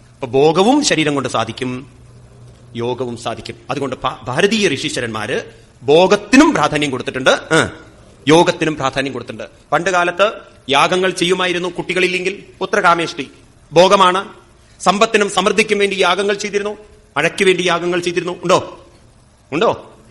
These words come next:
ഭാരതത്തിൽ നടന്നിരുന്നു. ഭോഗത്തിന് വേണ്ടിയിട്ടാണ്. സുഖസമൃദ്ധമായിരിക്കുന്ന ആഹാരാദികൾ ഇവിടെ ഉണ്ടായിട്ടുണ്ട്, ഇല്ലേ?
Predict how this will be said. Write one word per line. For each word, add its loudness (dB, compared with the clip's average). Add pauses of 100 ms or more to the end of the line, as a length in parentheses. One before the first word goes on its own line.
(240)
ഭാരതത്തിൽ 2
നടന്നിരുന്നു. -4 (180)
ഭോഗത്തിന് 4
വേണ്ടിയിട്ടാണ്. 0 (640)
സുഖസമൃദ്ധമായിരിക്കുന്ന 2
ആഹാരാദികൾ 2
ഇവിടെ 0
ഉണ്ടായിട്ടുണ്ട്, -2
ഇല്ലേ? -4